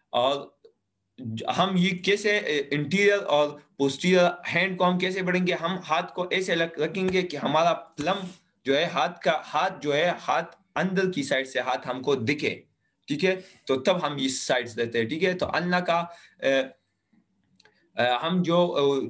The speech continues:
जो side हमारे साथ बाहर की तरफ, अ, महसूस हो, वो इसका lateral, अ, स-, अ,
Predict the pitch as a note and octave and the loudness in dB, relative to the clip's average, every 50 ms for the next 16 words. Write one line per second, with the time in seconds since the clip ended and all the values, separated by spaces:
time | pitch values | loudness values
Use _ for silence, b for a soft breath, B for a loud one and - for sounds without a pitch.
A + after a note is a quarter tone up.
0 | B2 A#2+ A2+ C#3 E3 E3+ E3+ F#3 D#3+ D#3+ E3 E3 C#3 C3 D3 D#3 D#3 D#3 E3 D#3+ | -8 -4 0 0 2 2 2 0 0 0 -2 -4 -4 -2 0 0 0 2 0 0
1 | E3+ F3 F3 - - A2+ A2 G#2 G#2 G#2 C#3+ D#3 E3+ F#3 F#3 F3 F3 D#3 - - | 0 -2 -4 -10 -12 -10 -10 -6 -2 0 2 2 2 0 -2 -4 -4 -4 0 2
2 | C3 C#3+ E3 F3 - - - _ _ _ _ _ - - B2+ C3 C3 C3 C3+ B2+ | 2 2 2 0 -4 -12 -20 _ _ _ _ _ -2 0 2 4 4 4 2 0
3 | B2 B2+ - _ _ _ _ _ _ _ _ _ _ - A#2+ A2 - - C3 B2 | -2 -6 -12 _ _ _ _ _ _ _ _ _ _ -8 -8 -8 -6 -6 -4 -2
4 | B2 C3 B2+ B2+ - F#3 G3 G#3 F#3 - D3 C#3+ D3+ D3+ C3+ C#3 D#3 D#3 D#3 D#3+ | -2 -2 -2 -2 -4 -4 -4 -4 -2 0 2 2 2 2 2 2 2 2 2 -2
5 | - - - C#3+ D3 D#3 D#3 - - - _ - A2+ A#2 A#2+ C3+ C#3+ D#3+ E3+ E3 | -2 0 2 2 2 2 -2 -6 -14 -20 _ -6 -4 -2 0 0 -2 -2 -2 -2
6 | E3+ D#3 E3+ F#3 F#3 F3+ - _ - _ _ _ b b b b _ - B2+ C3 | -2 -2 -2 -2 -4 -6 -10 _ -20 _ _ _ b b b b _ -2 0 2
7 | C3 B2+ B2+ B2+ A#2+ A#2+ - - _ _ _ _ _ _ _ _ _ _ - _ | 2 2 2 2 0 -2 -6 -10 _ _ _ _ _ _ _ _ _ _ -20 _
8 | _ _ _ - A2+ - - - _ - A#2+ C3 C3+ C3 C3+ C3+ C3 - | _ _ _ -10 -10 -10 -10 -12 _ 0 2 4 6 6 4 2 0 -2